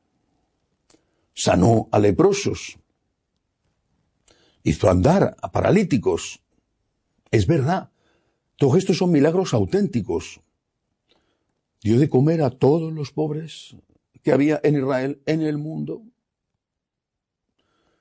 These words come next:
Resucitó a todos los muertos, curó a todos los leprosos. Pues no, no. Entonces, ¿qué significa esto de que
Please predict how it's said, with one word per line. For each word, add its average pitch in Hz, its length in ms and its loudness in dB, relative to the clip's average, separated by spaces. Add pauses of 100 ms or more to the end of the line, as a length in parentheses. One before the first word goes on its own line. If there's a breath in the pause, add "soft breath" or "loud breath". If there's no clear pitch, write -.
(120)
Resucitó 98 500 0
a 117 80 -2
todos 135 240 -2
los 127 140 -6
muertos, 127 460 -8
curó 101 380 -2
a 101 60 -6
todos 110 280 -2
los 123 200 -6
leprosos. 147 800 -10 (160)
Pues - 180 -18
no, 73 220 -18 (560)
no. 76 200 -16 (1400)
Entonces, 156 300 -2
¿qué 175 160 -4
significa 107 560 0
esto 101 300 -2
de 95 260 -4 (600)
que 87 540 -4